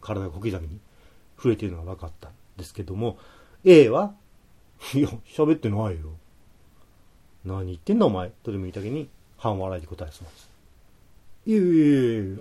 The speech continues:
え、電話してたの？」だから何も喋ってないって言ってんじゃんっ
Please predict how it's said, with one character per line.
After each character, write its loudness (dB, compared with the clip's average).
え、 -8
電 4
話 6
し -12
て 6
た 0
の？」 -10
だ -12
か -12
ら -10
何 2
も 8
喋 12
っ -2
て 4
な 12
い 12
っ 8
て 2
言 -8
っ -20
て 12
ん 10
じ 2
ゃ -6
ん -16
っ -16